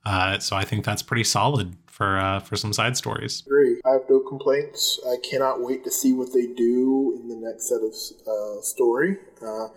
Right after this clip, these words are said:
Speaker 2: especially Aftermath. There's so much potential for plain multiverse altering, like, changes on such a epic scale that we haven't even seen. Like,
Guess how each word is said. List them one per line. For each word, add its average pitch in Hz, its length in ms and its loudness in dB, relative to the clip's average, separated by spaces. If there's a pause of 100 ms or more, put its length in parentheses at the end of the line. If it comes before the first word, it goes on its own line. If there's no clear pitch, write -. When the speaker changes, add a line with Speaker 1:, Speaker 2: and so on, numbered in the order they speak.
(340)
Speaker 2:
especially 127 320 4
Aftermath. 127 640 -2
There's - 260 2
so 120 120 4
much 127 540 2
potential 113 720 0
for 107 840 0
plain 131 600 0
multiverse 127 540 0 (100)
altering, 117 640 -4
like, 104 260 -4 (300)
changes 120 880 2 (560)
on 120 260 2
such - 280 0
a - 180 -4 (320)
epic - 340 4
scale 120 320 2
that 110 100 2
we 110 180 -4
haven't 123 260 2
even 120 160 -2
seen. 120 240 0
Like, 113 180 2